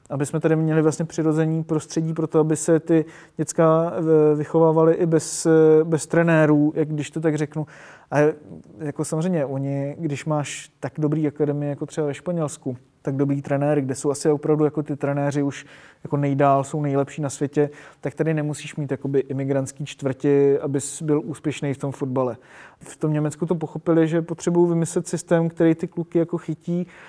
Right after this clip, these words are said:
ale už to mají přesně propracovaný od těch základek, že tam mají, ve Francii mají víc hodin tělocviku, zavádí to i jinde. Na prvním stupni se ty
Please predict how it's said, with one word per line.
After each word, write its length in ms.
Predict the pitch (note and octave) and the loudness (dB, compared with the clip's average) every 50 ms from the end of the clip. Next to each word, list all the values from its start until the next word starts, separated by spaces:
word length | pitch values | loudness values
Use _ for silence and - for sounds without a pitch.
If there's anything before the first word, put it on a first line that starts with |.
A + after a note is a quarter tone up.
| - - _ _ | -20 -20 _ _
ale 160 | - D3+ D3+ | -2 -2 0
už 140 | D3 D#3+ - | 0 -2 -4
to 100 | - F3 | -2 0
mají 180 | E3+ E3+ E3 D#3+ | 0 2 0 0
přesně 280 | - - D#3+ - E3+ | -2 -6 -8 -8 -6
propracovaný 640 | D#3 E3+ D#3+ D#3+ - E3 D#3+ D#3 - D#3+ D#3+ D#3+ D#3 | -4 -4 -6 -4 -2 -2 -2 -2 -2 -2 -2 0 0
od 80 | D3+ D3+ | -2 -2
těch 200 | - - E3 D3 | 0 -2 0 2
základek, 680 | E3 D#3 D#3 D3 - D#3+ D#3 D3+ D3+ D3+ C#3+ D3 - - - - - _ _ - | 2 0 0 0 0 2 4 4 4 4 2 -2 -8 -18 -20 -20 -20 _ _ -10
že 80 | D#3+ | -10
tam 180 | C#3 - E3 D#3+ | -2 0 2 2
mají, 420 | D#3 D#3+ D#3+ D3+ D3+ D3+ D3+ D3+ | 2 2 2 2 0 0 0 -2
ve 120 | D#3 D#3 D3+ | -2 -4 -6
Francii 440 | - - E3 D#3+ D#3+ D#3 - E3+ D#3 | -2 0 0 0 0 0 -2 -2 0
mají 180 | D3+ D3 D3 | 0 0 0
víc 200 | C#3+ D3+ D3 - | 0 -2 -2 -2
hodin 240 | D#3 D3+ D3 D#3 D3+ | -2 -2 -2 -2 -4
tělocviku, 880 | - - D#3+ D#3+ D#3 D#3 - D#3+ D3 - - D3+ D3 D3 D3 D3 D3+ C#3+ | 2 4 4 4 4 2 -2 -4 -4 0 0 2 2 4 2 2 0 -2
zavádí 480 | D#3+ C#3+ D3+ C#3 C#3+ C#3+ D3 D3 D3+ | -2 -2 0 2 4 4 4 2 0
to 160 | D3 - D#3+ | 0 0 0
i 100 | E3 D#3+ | 2 2
jinde. 380 | D3 C#3 C#3 C#3+ D3 D3 D3+ C#3 D3 - - - - - - D3+ | 2 2 2 0 2 2 2 0 0 -6 -18 -20 -20 -16 -10 -8
Na 100 | D3 C#3+ | -8 -6
prvním 300 | - - D3+ D3+ D#3 D3 | -2 -2 -2 -2 -2 -4
stupni 300 | - - D#3+ - E3 D#3 | -6 -10 -10 -6 -6 -6
se 140 | - - D#3 | -4 -4 -6
ty 500 | - - D#3+ D#3 D#3 D3+ D#3 D#3 D3+ | -2 2 2 4 4 4 2 0 -2